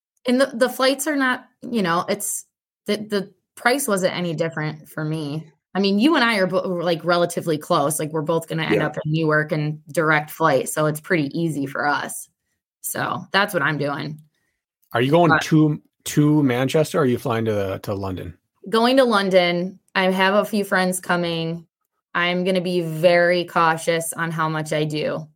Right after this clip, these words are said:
Speaker 1: while I'm there. I'm not, I'm not a dummy. I do wanna
Speaker 3: Mm-hmm.
Speaker 1: see a
Speaker 2: I mean
Speaker 1: couple things, but,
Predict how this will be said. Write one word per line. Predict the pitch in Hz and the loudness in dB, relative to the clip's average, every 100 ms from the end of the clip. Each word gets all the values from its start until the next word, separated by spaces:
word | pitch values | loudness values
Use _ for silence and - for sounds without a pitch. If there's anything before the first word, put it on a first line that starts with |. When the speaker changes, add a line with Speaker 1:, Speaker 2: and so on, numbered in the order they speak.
| _ _ - | _ _ -6
Speaker 1:
while | 160 147 | -2 -2
I'm | 147 | -4
there. | 151 143 147 | -8 -10 -8
I'm | 147 | -6
not, | 151 151 - _ - | -4 -6 -10 _ -18
I'm | - 160 | -8 -4
not | 156 | -2
a | 156 | -2
dummy. | 160 151 151 156 156 _ _ _ _ - - - | -2 -2 -2 -6 -10 _ _ _ _ -20 -12 -4
I | 190 | 0
do | 202 | 2
wanna | 208 220 | 2 2
Speaker 3:
Mm-hmm. | 233 | 0
Speaker 1:
see | 247 | 0
a | 220 | 4
Speaker 2:
I | |
mean | 196 | 6
Speaker 1:
couple | 196 208 214 202 | 6 4 -4 -4
things, | 190 196 214 214 | 0 2 2 2
but, | 190 180 175 160 | 2 4 4 0